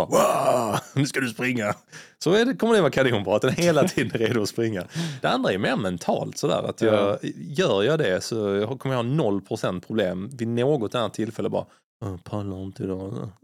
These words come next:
Speaker 1: Bara, nej, det är klart jag ska springa.
Speaker 2: Ja.
Speaker 1: Jag vill ska-, det låter sjukt. Jag vill ju skapa abstinenskänslan i kroppen av löpning. Så, så fort jag får en vilodag så vill jag att kroppen ska kännas, "Oh, jag måste, oh, jag vill ut, jag vill ut, jag vill ut."
Speaker 2: Mhm.
Speaker 1: Så ja.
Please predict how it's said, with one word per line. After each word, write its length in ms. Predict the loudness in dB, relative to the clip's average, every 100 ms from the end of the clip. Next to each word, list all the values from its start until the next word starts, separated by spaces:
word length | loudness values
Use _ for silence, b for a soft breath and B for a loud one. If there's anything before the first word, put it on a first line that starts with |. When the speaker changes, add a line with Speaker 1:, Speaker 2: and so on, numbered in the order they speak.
| -10 -8
Speaker 1:
Bara, 140 | -8
nej, 240 | -6 -8 -10 _
det 120 | -20 -12
är 40 |
klart 180 | -8 -8
jag 100 | -8
ska 100 | -10
springa. 320 | -8 -8 -8 B B
Speaker 2:
Ja. 60 | 2
Speaker 1:
Jag 60 | 2
vill 300 | 4 2 2
ska-, 260 | 0 -2 -2
det 60 |
låter 220 | -6 -6 -6
sjukt. 280 | -4 -6 -8 b -2
Jag 100 | 2
vill 240 | 2 2
ju 60 | 2
skapa 380 | 0 0 0
abstinenskänslan 760 | -2 0 -2 -2 -2 -4 -6 -6
i 40 |
kroppen 300 | -4 -4 -4
av 100 | -2
löpning. 380 | 0 -2 -4 -10
Så, 120 | -10
så 60 | -4
fort 160 | -2 -2
jag 80 |
får 140 | -2 -2
en 140 | 0
vilodag 380 | 0 0 -2 -4
så 80 | -2
vill 260 | 0 2
jag 60 | 0
att 100 | 0
kroppen 220 | -2 -2
ska 120 | -6 -4
kännas, 300 | -4 -6 -6
"Oh, 100 | -4 -4
jag 80 |
måste, 200 | -4 -6 -8
oh, 120 | -6
jag 60 | -2
vill 120 | 0
ut, 200 | -2 -6
jag 60 | -6
vill 100 | -6
ut, 120 | -6
jag 60 | -6
vill 100 | -4
ut." 280 | -6 -10 b b _ -8
Speaker 2:
Mhm. 140 | -4
Speaker 1:
Så 80 | -2
ja. 120 | -2